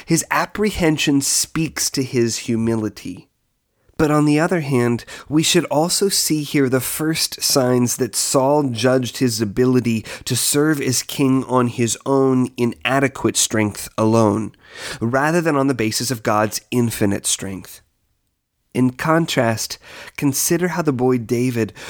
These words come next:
would later stand before the giant Goliath without hesitation, since he had already learned by experience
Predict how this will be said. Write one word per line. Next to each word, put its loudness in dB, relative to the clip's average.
would 0
later 4
stand 0
before 2
the 2
giant 2
Goliath -2
without -2
hesitation, -4
since 2
he 2
had -4
already 0
learned 0
by 0
experience 0